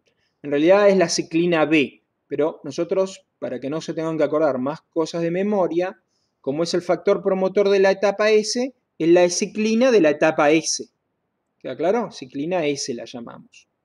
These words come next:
¿Está? En realidad es la ciclina, como les digo, B, pero no importa. Y el factor promotor de la mitosis, ¿cómo está formado? Está formado por una ciclina,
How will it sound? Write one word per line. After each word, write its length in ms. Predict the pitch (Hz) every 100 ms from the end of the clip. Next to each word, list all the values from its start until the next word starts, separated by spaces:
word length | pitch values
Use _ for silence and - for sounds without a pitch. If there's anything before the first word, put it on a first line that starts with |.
| _ _
¿Está? 360 | 160 202 320 _ _ -
En 80 | 135
realidad 260 | 139 170
es 60 | 196
la 100 | 190
ciclina, 500 | 190 180 202 208 220
como 140 | 180
les 120 | 160 156
digo, 280 | 170 190
B, 240 | 160 117 _ _ _ -
pero 160 | 147
no 60 | 170
importa. 420 | 175 - - _ _ _ _ _ _ _ _ _ _ _ _ _
Y 120 | 240 294
el 120 | 302
factor 420 | 285 285 349 359
promotor 640 | 269 254 233 226 240 247
de 100 | 226
la 160 | 202 175
mitosis, 760 | 175 156 131 113 - - - _ _ _ _ _ _
¿cómo 200 | - 202
está 200 | 208 214
formado? 600 | 196 175 151 123 - - _ _ _ _ _ _ _ _ _ _ _ _ _ _ _
Está 200 | - 143
formado 680 | - 143 151 143 123 113 -
por 140 | -
una 240 | 127 135 135
ciclina, 840 | - 185 277 294 233 220 294 -